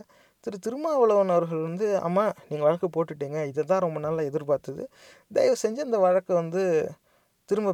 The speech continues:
பெறாதீங்க. வாங்க வாதாடுவோம். நீங்க வாங்க, உங்க தரவுகள் எடுத்துட்டு வாங்க. நாங்க வா-," நிஜமாவே மனுஸ்மிருதியில என்ன இருக்குங்கிறத பேசிடுவோம். ஏன்னா, நேர்களே, இது வந்து, அ, நீதிமன்றத்துக்கு போச்சுன்னா,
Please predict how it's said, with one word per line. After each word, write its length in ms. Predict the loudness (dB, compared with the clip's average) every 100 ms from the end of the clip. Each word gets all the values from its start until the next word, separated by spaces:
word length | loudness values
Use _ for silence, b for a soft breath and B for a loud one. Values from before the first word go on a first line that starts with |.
| 4
பெறாதீங்க. 440 | 4 4 0 -6 -8 0
வாங்க 280 | 2 4 2
வாதாடுவோம். 480 | 4 4 2 -2 -10 b b _
நீங்க 300 | -8 -4 0
வாங்க, 240 | 0 2
உங்க 240 | 0 0 0
தரவுகள் 380 | 2 0 0 -4
எடுத்துட்டு 360 | -6 -6 -6
வாங்க. 200 | -4 -4
நாங்க 120 | -4
வா-," 200 | -4 -4 B B B 4
நிஜமாவே 440 | 8 8 6 6
மனுஸ்மிருதியில 600 | 4 2 0 -2 0 2
என்ன 260 | 4 2 0
இருக்குங்கிறத 420 | -2 -2 -2 -2 -2
பேசிடுவோம். 300 | -2 -2 -2
ஏன்னா, 280 | -2 -4 -6 b b b -6
நேர்களே, 520 | 0 0 0 0 2 0
இது 220 | 0 -2
வந்து, 540 | -2 2 2 2 0 b b b -2
அ, 380 | 0 0 -2 -4
நீதிமன்றத்துக்கு 880 | -6 -4 -2 -4 -4 -2 -4 -6 -10 -10 -6
போச்சுன்னா, 400 | -6 -4 -4